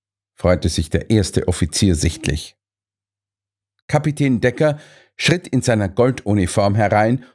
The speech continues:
und lächelte milde. „Machen Sie uns keine Schande, Tornot.“ „Der Sieg ist so gut wie unser, Sir.“ Zackig salutierte er dabei. „Obwohl es mich schon traurig machen würde,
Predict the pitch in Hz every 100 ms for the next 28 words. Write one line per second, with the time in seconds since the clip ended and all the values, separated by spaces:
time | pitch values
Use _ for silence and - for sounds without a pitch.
0 | _ _ - 90 98 101 101 92 92 104
1 | 110 95 - _ _ _ _ _ _ _
2 | _ _ _ - 104 120 135 123 139 139
3 | - 147 147 156 147 151 175 160 - 104
4 | 90 85 - - _ _ _ _ _ _
5 | _ - - - 151 117 - 226 156 -
6 | - - 226 - 190 165 202 214 151 151
7 | 233 220 151 104 - _ - 165 113 -
8 | _ _ _ _ _ _ _ - 120 107
9 | 90 - _ _ _ _ - 131 139 -
10 | 147 - 92 - 80 80 85 95 _ _
11 | _ _ _ _ _ _ _ _ _ _
12 | _ - 90 135 147 117 131 - 117 113
13 | 117 110 131 98 - 101 98 104 95 101
14 | 101